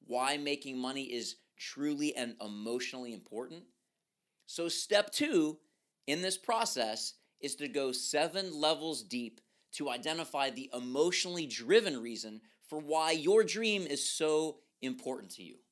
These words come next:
This brings us to step three, the reasons that have held you back until this very moment.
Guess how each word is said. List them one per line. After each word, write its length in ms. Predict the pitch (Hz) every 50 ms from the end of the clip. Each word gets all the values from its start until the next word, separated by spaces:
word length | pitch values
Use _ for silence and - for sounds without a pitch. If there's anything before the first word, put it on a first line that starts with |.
| _ _ _ _ _ _ _ _ _ _ _ _ _ _ _ _
This 180 | - 190 214 208
brings 360 | - - 175 170 160 139 120
us 380 | 147 139 135 127 - - - - _ _ _ _ -
to 180 | - 127 117
step 560 | 113 - - - - - 147 139 131 - - _ _ _ - -
three, 400 | - 120 120 107 98 - - - _ _ _ _ _ _ _ _
the 100 | - 131
reasons 920 | 131 120 127 175 240 262 277 254 180 123 127 120 107 107 110 113 - - - _ _ _ _ _ _
that 140 | - 135 139
have 120 | 139 127 -
held 360 | - - 160 180 202 175 165
you 140 | 190 214 196
back 540 | 147 - 226 208 208 202 202 202 - - - - - _ _
until 440 | 113 117 113 - - 127 113 104 92 92 95
this 420 | 117 131 139 - - - - - - _ _ _ _ _ _
very 500 | 92 90 110 117 117 113 110 110 104 101 _ _ _ _ _ _ -
moment. 380 | 110 120 117 107 95 85 -